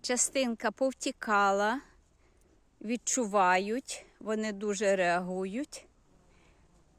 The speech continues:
Ой, боюся, що ще й покусають мене бджілки, що я їм заважаю. Ось, бачите, ось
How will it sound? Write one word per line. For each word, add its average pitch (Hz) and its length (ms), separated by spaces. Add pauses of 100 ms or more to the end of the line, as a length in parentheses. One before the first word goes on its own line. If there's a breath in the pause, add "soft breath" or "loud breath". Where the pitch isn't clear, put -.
(2250)
Ой, 277 340 (100)
боюся, 214 460
що 226 160
ще 226 180
й 226 40
покусають 220 840
мене 214 360 (180)
бджілки, 190 640 (520 soft breath)
що - 180
я 214 180
їм 214 180
заважаю. 202 760 (1900 soft breath)
Ось, 208 340
бачите, 214 480
ось - 400